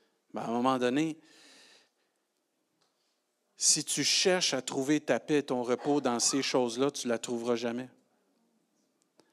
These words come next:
La prochaine vague de choses qui va sortir ne t'apportera pas non plus la paix et le repos.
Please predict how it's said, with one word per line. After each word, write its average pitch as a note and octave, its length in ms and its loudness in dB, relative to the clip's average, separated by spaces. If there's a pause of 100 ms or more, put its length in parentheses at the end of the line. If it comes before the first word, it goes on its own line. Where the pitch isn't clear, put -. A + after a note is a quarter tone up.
(220)
La B2+ 120 -4
prochaine D#3+ 360 4
vague E3+ 300 6
de D#3+ 140 2
choses F3 360 4
qui - 140 -12
va D3+ 140 4
sortir F3 500 2
ne D#3 140 2
t'apportera C#3+ 480 0
pas D3+ 160 2
non C3 160 -2
plus B2+ 180 -4
la A#2+ 140 0
paix B2+ 140 -4
et B2 40 -4
le A#2 140 -4
repos. G#2+ 320 -12